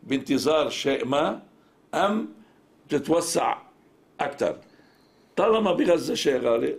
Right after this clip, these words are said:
طالما نحن هون حتضل، وطالما الاحتمال بالتوسع.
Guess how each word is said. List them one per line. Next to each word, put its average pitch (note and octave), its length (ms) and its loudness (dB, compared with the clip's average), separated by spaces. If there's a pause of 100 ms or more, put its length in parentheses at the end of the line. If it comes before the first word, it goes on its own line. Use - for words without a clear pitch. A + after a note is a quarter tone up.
طالما D#3+ 320 2
نحن D3 220 -4
هون C#3 440 0 (140)
حتضل، B2 540 -2 (400)
وطالما A#2 440 0
الاحتمال A#2+ 680 -2
بالتوسع. F2+ 640 -6